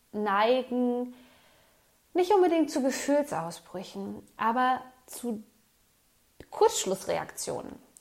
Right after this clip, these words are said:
Und Kurzschlussreaktionen auch auf das Irdische bezogen. Denn jetzt kommen wir hier zum Sternzeichen Jungfrau, die auch eine große Erdenverbundenheit hat. Wir kommen jetzt gerade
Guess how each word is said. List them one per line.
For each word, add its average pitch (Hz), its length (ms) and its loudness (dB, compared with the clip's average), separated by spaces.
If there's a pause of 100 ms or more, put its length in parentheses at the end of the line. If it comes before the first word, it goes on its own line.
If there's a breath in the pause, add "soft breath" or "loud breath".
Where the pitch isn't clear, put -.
(160 loud breath)
Und 254 200 0
Kurzschlussreaktionen 285 1040 2
auch - 180 0
auf - 220 0
das - 240 -8
Irdische 240 680 8
bezogen. - 640 -8
Denn 202 160 -4
jetzt 226 200 -6
kommen 277 220 2
wir 254 80 0
hier 254 160 0
zum 262 160 -6
Sternzeichen 247 680 -2
Jungfrau, 269 480 0
die 262 120 0
auch 269 120 2
eine 294 120 0
große 311 320 2
Erdenverbundenheit 190 1160 2
hat. - 180 -12 (540 loud breath)
Wir 277 120 0
kommen 320 180 2
jetzt 330 180 0
gerade 294 360 4